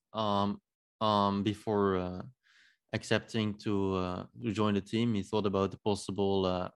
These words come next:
ramifications and consequences, but, um, basically with the team, we just,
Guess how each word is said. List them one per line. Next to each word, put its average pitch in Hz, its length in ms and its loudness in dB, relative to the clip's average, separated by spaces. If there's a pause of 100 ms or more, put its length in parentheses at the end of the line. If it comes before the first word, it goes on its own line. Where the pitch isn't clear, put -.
(140)
ramifications 104 840 -2
and 104 100 -10
consequences, 117 640 -2
but, 104 320 0 (140)
um, 95 400 -2 (1120)
basically 131 480 2
with 117 140 2
the 101 60 -16
team, 151 280 0
we 117 120 2
just, 104 420 -2